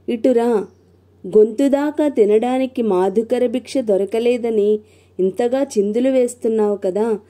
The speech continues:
ఇది నీకు మంచిదా? బాగున్నది, నిజంగా నీవు శాంత స్వభావుడవా? పిడికెడు వరిగింజలతో కాలం వెళ్ళబుచ్చేవారు, శాకాహారంతో,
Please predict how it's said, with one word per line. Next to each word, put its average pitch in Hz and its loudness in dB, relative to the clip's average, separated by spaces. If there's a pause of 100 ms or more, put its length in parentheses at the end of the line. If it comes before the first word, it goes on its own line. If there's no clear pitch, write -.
(220)
ఇది 226 0
నీకు 262 2
మంచిదా? 220 -2 (520)
బాగున్నది, 214 2 (300)
నిజంగా 269 2
నీవు 247 2
శాంత 208 -2
స్వభావుడవా? 220 -4 (640)
పిడికెడు 285 2
వరిగింజలతో 254 2 (340)
కాలం 285 4
వెళ్ళబుచ్చేవారు, 214 0 (300)
శాకాహారంతో, 247 0